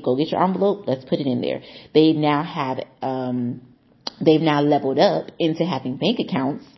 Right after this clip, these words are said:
Um, and so now we take the money out of their envelopes and we put it into their respective bank accounts.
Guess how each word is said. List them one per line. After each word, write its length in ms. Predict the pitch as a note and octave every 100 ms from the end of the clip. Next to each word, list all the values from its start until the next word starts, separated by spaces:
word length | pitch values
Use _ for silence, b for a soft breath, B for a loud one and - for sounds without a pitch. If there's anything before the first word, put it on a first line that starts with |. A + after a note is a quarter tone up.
| -
Um, 560 | - - F#3+ D#3+ C#3 - B B B
and 160 | F3
so 140 | F#3 E3+
now 380 | E3+ F#3 G3 E3+
we 100 | F3+
take 200 | E3+ -
the 60 |
money 240 | D3 D#3 -
out 140 | C#3
of 60 | C#3+
their 200 | D3 C#3
envelopes 500 | C3+ C3+ C3+ C#3 -
and 100 | C3
we 80 | C#3+
put 220 | - C#3
it 100 | A#2
into 280 | A#2+ B2 C3+
their 220 | C3+ B2
respective 580 | - C#3+ - B2+ - A#2
bank 200 | D#3+ F#3+
accounts. 360 | D3 C#3 A2